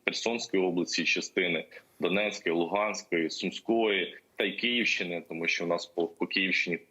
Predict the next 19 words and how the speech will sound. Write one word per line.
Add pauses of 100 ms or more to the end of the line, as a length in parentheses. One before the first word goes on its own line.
продовжується
так
само
йти
розмінування,
тому
що
коли, (440)
а,
ворожі
війська
відступали,
вони
теж
залишили
досить
велику
кількість,
е,